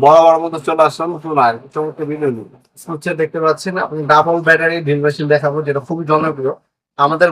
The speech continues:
গত ভিডিও একটা অফার দিয়েছিলাম ডেলিভারি চার্জ ফ্রি, সেই কারণে হচ্ছে আপনার এটা আমাদের স্টক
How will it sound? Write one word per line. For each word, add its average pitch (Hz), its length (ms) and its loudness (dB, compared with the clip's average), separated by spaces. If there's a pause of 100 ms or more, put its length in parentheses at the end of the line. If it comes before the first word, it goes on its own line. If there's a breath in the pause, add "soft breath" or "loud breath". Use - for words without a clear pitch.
গত 175 160 4 (240)
ভিডিও 185 220 2 (100)
একটা 160 140 0 (100)
অফার 160 240 -2
দিয়েছিলাম 147 360 -2 (140)
ডেলিভারি 147 320 0
চার্জ 143 140 -4 (100)
ফ্রি, 143 180 -8 (480)
সেই 185 240 -4
কারণে 185 300 4
হচ্ছে - 180 -6 (100)
আপনার 165 240 -4
এটা 170 180 0
আমাদের 156 200 -4 (100)
স্টক 147 160 -8